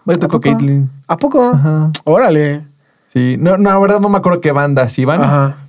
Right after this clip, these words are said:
Speaker 1: pero sí recuerdo que era como un festival.
Speaker 2: Ok, como que apenas estaba teniendo la apertura de este
Speaker 1: Ajá.
Speaker 2: tipo
Speaker 1: O
Speaker 2: de
Speaker 1: sea,
Speaker 2: shows.
Speaker 1: me acuerdo que estaba, de los festivales que me acuerdo de ese año, eh, estaba el Maquinaria Fest,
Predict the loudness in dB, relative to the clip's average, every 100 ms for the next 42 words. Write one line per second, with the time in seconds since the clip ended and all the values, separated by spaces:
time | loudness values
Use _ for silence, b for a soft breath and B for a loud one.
0 | _ -4 0 0 0 0 0 -2 -2 -4
1 | -4 -8 _ _ -6 -6 -4 -2 -2 -6
2 | -10 -16 B B -4 0 0 0 0 0
3 | 0 0 0 0 0 2 2 2 0 -2
4 | b b b _ 0 2 2 0 -2 -2
5 | -2 -2 0 0 0 -2 -6 -4 -2 0
6 | 0 0 -2 -2 -2 -2 0 0 0 0
7 | 0 0 -4 -4 -2 -2 -2 -4 -2 0
8 | 0 -2 -2 0 -2 -2 -4 -2 -2 -2
9 | -2 -2 -6 b b b b _ _ _
10 | _ -2 0 0 0 0 0 -2 -2 0
11 | 0 0 -2 -2 -2 -2 -2 -2 -2 -2
12 | -2 -2 -6